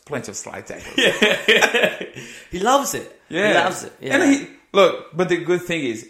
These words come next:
Speaker 1: he knows how to do it.
Speaker 2: Oh, God.
Speaker 1: He knows the time
Speaker 2: Yeah.
Speaker 1: when it's supposed to. It's not, it's not, like, aggressive kid. It's the opposite. He knows, he's,
Speaker 2: Yeah.
Speaker 1: he knows the right time. Like,
Speaker 2: Yeah.
Speaker 1: he has, like, the right timing. Yeah.
Speaker 2: He makes
Speaker 1: Cool.
Speaker 2: me,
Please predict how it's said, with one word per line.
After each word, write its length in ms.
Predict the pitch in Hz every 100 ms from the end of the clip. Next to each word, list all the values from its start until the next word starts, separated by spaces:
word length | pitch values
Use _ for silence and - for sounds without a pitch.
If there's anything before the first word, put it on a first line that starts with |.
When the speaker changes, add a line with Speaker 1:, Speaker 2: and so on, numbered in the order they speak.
| _
Speaker 1:
he 240 | - -
knows 300 | 147 135 143 139
how 80 |
to 140 | 117 -
do 100 | -
it. 200 | - - _
Speaker 2:
Oh, 140 | - -
God. 80 | -
Speaker 1:
He 60 |
knows 160 | 165 170
the 80 | 170
time 680 | - 151 202 254 147 117 - _ -
Speaker 2:
Yeah. 180 | 110
Speaker 1:
when 140 | 143 147
it's 80 | -
supposed 320 | 135 143 131
to. 80 | 139
It's 140 | 170
not, 200 | 208 190 - -
it's 140 | 185 208
not, 100 | 190
like, 180 | 170
aggressive 560 | 127 117 139 - 147 -
kid. 220 | - 151
It's 300 | 123 143 170
the 120 | 156
opposite. 420 | 143 220 202 131 127
He 120 | 185
knows, 340 | 180 196 175 160 -
he's, 260 | - 175 -
Speaker 2:
Yeah. 160 | - -
Speaker 1:
he 100 | 208
knows 200 | 226 202
the 100 | 170
right 240 | 156 147
time. 520 | - 147 135 113 92
Like, 120 | 120 127
Speaker 2:
Yeah. 200 | 123 107
Speaker 1:
he 140 | 160 156 - -
has, 160 | 151
like, 140 | 131 120
the 80 |
right 180 | 120 120
timing. 480 | 113 113 113 110 -
Yeah. 140 | -
Speaker 2:
He 100 | -
makes 200 | 123 127
Speaker 1:
Cool. 100 | 135 139 -
Speaker 2:
me, 160 | 123